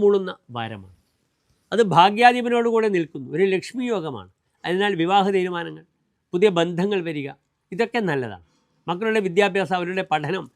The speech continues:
വിദേശ യാത്ര, ബാങ്ക് ലോൺ, ഇതൊക്കെ സംജാതമാകുന്ന വാരമാണ്. ആത്മീയമായ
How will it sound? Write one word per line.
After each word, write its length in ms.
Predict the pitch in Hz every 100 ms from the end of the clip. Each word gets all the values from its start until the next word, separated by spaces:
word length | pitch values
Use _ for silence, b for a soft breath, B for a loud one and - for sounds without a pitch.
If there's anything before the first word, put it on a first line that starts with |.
| _ _ -
വിദേശ 280 | 147 185 190 196 214 _ _ _ - 147
യാത്ര, 320 | 170 254 220 175 - _ _ _ - 131
ബാങ്ക് 280 | 185 202 196 175
ലോൺ, 220 | 214 160 - _ -
ഇതൊക്കെ 320 | 214 214 208 240 _ - -
സംജാതമാകുന്ന 720 | 165 202 233 208 190 190 175
വാരമാണ്. 400 | 135 127 113 95 _ _ _ _ _ -
ആത്മീയമായ 500 | 165 208 233 226